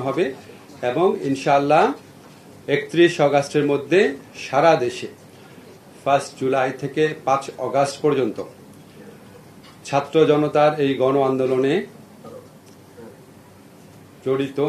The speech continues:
এই গণ আন্দোলনের সাথে নেতৃত্ব দেওয়া, এই গণ আন্দোলনে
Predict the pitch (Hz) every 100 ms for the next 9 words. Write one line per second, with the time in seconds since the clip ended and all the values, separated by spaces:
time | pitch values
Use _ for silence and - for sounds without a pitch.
0 | 208 - 123 113 131 143 143 139 143 131
1 | 139 131 151 143 123 143 151 156 170 151
2 | 143 156 - 127 117 131 143 135 139 135
3 | 139 139